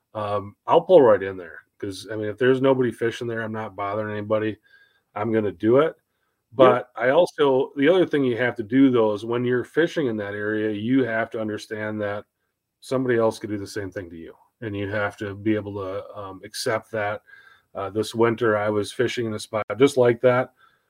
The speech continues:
Speaker 1: where I was, you know, I had houses ten, fifteen feet around me. It's a cluster of twenty houses, but the structure's tight. The fish were there. Um, pulled in the wheelhouse there, did some fishing. At five o'clock in the morning, I had headlights shining into my windows.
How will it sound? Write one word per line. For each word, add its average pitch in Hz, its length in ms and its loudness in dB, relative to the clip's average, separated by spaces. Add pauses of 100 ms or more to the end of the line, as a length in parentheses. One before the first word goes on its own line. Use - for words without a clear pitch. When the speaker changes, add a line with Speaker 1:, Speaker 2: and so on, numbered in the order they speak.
(140)
Speaker 1:
where 104 220 0
I 107 140 4
was, 120 380 2
you 107 120 -4
know, 104 80 -4
I 120 120 0
had 127 120 8
houses 110 440 -2
ten, 110 220 -4
fifteen 110 400 -6
feet 110 180 -4
around 107 360 -4
me. 107 180 -4
It's 98 240 -10
a 107 40 -14
cluster 110 500 -4
of 104 120 -4
twenty 110 300 -4
houses, 104 500 -4
but 98 200 -8
the - 60 -20
structure's 113 540 -2
tight. 120 360 -2
The - 60 -20
fish - 300 -4
were 104 140 -4
there. 113 440 4 (480)
Um, 98 400 -4
pulled 127 260 6
in 117 160 4
the 117 80 4
wheelhouse 123 520 4
there, 123 240 2
did 117 220 0
some 113 180 -10
fishing. 123 560 -2 (600)
At 120 120 0
five 151 260 6
o'clock 147 340 4
in 143 60 2
the 131 40 4
morning, 135 400 6
I 120 100 -2
had 123 200 2
headlights 117 420 2
shining 113 380 -4
into 110 180 -4
my 104 160 -6
windows. 98 600 -10